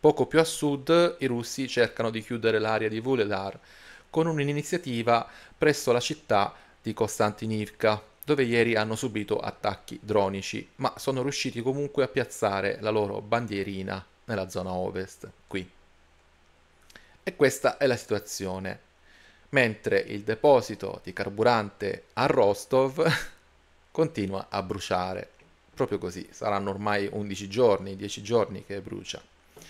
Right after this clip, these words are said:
Ma andiamo avanti. <clears throat> Una piccola ma molto importante notizia che riguarda gli F sedici ucraini. Giusto ieri, sul canale di Max ventiquattro, si accennava a un importante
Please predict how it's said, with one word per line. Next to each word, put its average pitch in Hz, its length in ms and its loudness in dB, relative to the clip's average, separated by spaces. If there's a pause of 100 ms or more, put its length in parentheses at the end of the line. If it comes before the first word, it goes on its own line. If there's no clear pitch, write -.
(540)
Ma 165 180 0
andiamo 190 340 6
avanti. 113 600 4 (260)
<clears throat> 170 500 2
Una 190 220 2
piccola 131 500 6
ma 113 240 0
molto 180 280 4
importante 107 600 0
notizia 110 720 -2
che 143 100 2
riguarda 101 640 0
gli 120 120 -2
F - 140 -6
sedici 92 500 -4
ucraini. 95 720 -2 (1000)
Giusto 202 300 0
ieri, 123 600 4
sul - 180 -4
canale 123 340 6
di 98 80 0
Max 110 380 0
ventiquattro, 117 840 2
si 160 140 -2
accennava 117 580 2
a 117 60 2
un 127 140 -2
importante 131 720 -2